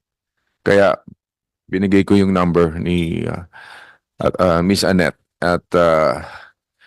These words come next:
kaya masasabi ko lang, so ninyo, basta tayo na, ako yung mahanga sa inyo at kayo'y nanindigan dahil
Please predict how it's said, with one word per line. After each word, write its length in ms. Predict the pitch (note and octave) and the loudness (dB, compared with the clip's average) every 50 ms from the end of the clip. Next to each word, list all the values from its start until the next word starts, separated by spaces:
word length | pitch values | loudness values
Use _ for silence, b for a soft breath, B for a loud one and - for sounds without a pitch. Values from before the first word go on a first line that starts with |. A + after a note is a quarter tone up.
| b b b b b _ _ _ _ _ _ _ _ _ _ _ _ | b b b b b _ _ _ _ _ _ _ _ _ _ _ _
kaya 240 | - - A#2 B2 C3 | -2 0 2 2 2
masasabi 480 | C3 C3 D3 D3 - D3 B2+ A#2+ A#2 B2 | 2 2 0 2 2 2 0 2 0 -2
ko 160 | G2+ A#2+ A#2 | 0 0 2
lang, 400 | A2 G2+ G2+ A2 B2 A#2+ G#2+ F#2 _ _ _ _ _ _ _ _ - - | 2 2 0 -2 -4 -8 -12 -14 _ _ _ _ _ _ _ _ -4 0
so 240 | F#2+ G2 G2 F2 | 2 2 2 2
ninyo, 560 | - - F2+ A#2 B2 A#2+ G#2+ G2+ F#2 F#2+ A2+ G#2 | 0 -2 0 2 2 2 2 2 2 0 0 -2
basta 240 | E2+ F#2+ A#2 A2+ | -2 -2 -2 -2
tayo 240 | - - G#2+ A2 A2 G#2+ A2 | 0 2 2 2 4 2 2
na, 200 | G#2+ G2+ F#2 F#2+ F#2 F2 E2 E2 D#2 D#2 D#2+ D#2+ D#2+ D#2+ D#2+ - _ B B B B B | 0 0 0 0 0 0 -2 -2 -2 -4 -4 -6 -8 -12 -14 -16 _ B B B B B
ako 320 | B - G2+ A2+ A2+ A2+ G#2+ | B 2 2 4 4 4 4
yung 80 | G#2+ | 2
mahanga 480 | G#2 F#2 G2 G2 G2 G2 G2 F#2+ F#2 F2+ | 2 2 2 2 2 2 2 2 2 2
sa 160 | - G#2+ F#2 | 2 2 2
inyo 400 | F2+ F2+ F#2+ G2 A2+ C3+ C3 - | 2 2 2 2 2 2 0 -2
at 20 | _ - | _ 0
kayo'y 560 | F#2 F2+ F2+ F2+ F2+ F2 E2+ E2+ E2+ E2+ E2+ | 2 2 4 4 4 2 2 0 -2 -2 -2
nanindigan 800 | F2 F#2 F#2+ F#2+ F#2+ F2+ F2+ G2 F#2 E2+ F#2+ G#2 B2+ C#3 B2 G2 | -2 0 0 0 0 2 2 0 2 2 2 0 0 0 0 0
dahil 480 | F#2+ F#2 F#2 F2+ F2+ F2 E2+ E2+ F2 | 2 2 2 2 2 0 -2 -4 -8